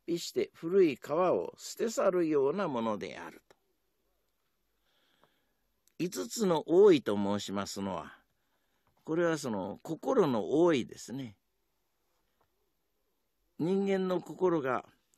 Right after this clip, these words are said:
どうかすると、こう覆われて、本当の知恵を失うことがありますね。その五つの覆いというのは、貪欲、怒り、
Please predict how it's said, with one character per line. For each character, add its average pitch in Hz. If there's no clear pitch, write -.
ど 190
う -
か 160
す -
る 135
と、 113
こ -
う 190
覆 -
わ 196
れ 143
て、 90
本 175
当 185
の 175
知 170
恵 156
を 127
失 202
う 175
こ 139
と 98
が 85
あ 78
り 73
ま 76
す -
ね。 220
そ 175
の 175
五 208
つ 190
の 131
覆 131
い 101
と 78
い 82
う 85
の 87
は、 85
貪 175
欲、 80
怒 131
り、 98